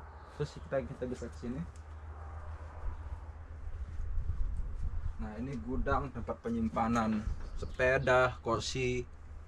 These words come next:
meja, atau apa sajalah. Intinya ini, tempat ini,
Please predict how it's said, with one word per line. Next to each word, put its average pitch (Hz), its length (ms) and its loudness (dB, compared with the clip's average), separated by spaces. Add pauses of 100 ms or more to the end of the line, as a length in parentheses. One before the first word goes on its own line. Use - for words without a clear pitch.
(400)
meja, 110 520 4
atau - 160 0
apa 113 240 2
sajalah. 113 480 4 (1120)
Intinya 147 520 8
ini, 170 480 10
tempat 131 360 10
ini, 160 320 12